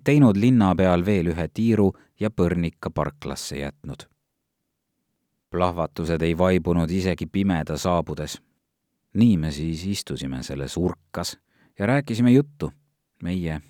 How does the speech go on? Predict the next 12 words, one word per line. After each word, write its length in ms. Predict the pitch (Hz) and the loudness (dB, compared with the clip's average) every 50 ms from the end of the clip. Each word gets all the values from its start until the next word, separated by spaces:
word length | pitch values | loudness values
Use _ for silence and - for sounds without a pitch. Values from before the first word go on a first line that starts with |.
| _ _ - | _ _ -10
kes 160 | 82 76 - | -10 -8 -6
me 160 | 85 80 78 | -4 -2 -2
olime 300 | 78 82 82 82 78 78 | 0 0 0 -2 -2 -2
just 280 | 85 101 107 - - - | -2 -4 -4 -6 -8 -8
äsja 280 | 87 90 - 92 82 73 | -6 -6 -4 -6 -6 -6
esimest 480 | 78 78 82 76 71 71 69 - - | -6 -6 -6 -8 -8 -8 -10 -10 -8
korda 320 | - 71 69 69 71 71 69 - _ - | -8 -8 -6 -6 -6 -8 -8 -12 _ -14
elus 380 | 69 69 67 67 - - - _ _ _ | -10 -10 -10 -10 -10 -14 -16 _ _ _
kohtunud. 520 | - - - - - - - - - - - _ _ _ _ _ _ _ _ _ _ _ _ _ _ _ _ _ _ _ _ _ _ _ _ | -16 -16 -16 -16 -18 -18 -18 -18 -20 -20 -20 _ _ _ _ _ _ _ _ _ _ _ _ _ _ _ _ _ _ _ _ _ _ _ _
Suvaline 720 | - - - 147 151 160 147 120 107 107 107 104 107 107 | -8 -2 0 2 2 4 4 4 4 2 2 2 0 0
seltskond 720 | 101 - - 107 104 92 - - - 92 87 87 82 - _ | -2 0 0 -2 -2 -2 -6 -6 -4 -2 -2 -2 -4 -4 _
tänavalt. 720 | - 85 80 80 73 69 69 71 69 - _ - - | -2 -2 0 0 -2 -2 -4 -6 -8 -12 _ -20 -20